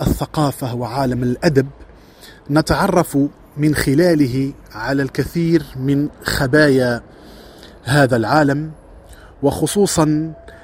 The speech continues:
على ليالي الرباط وما يدور في حاناتها وفي مجالسها. عزيز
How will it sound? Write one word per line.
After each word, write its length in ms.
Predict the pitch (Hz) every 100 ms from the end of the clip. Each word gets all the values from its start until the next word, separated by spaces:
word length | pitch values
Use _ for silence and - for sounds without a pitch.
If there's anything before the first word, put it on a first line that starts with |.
| -
على 520 | 110 120 139 139 135 - - - - - -
ليالي 520 | 135 143 180 175 147 147
الرباط 580 | 127 135 120 147 143 147 - - - - - -
وما 220 | 143 151
يدور 440 | 151 139 139 156 143
في 200 | - 135
حاناتها 1000 | - 139 131 143 139 143 117 127 123 120 - - - -
وفي 220 | 156 -
مجالسها. 800 | 131 120 120 117 - 104 92 82 - - - - - - - - - - - - - - - - - -
عزيز 680 | 123 165 196 254 208 170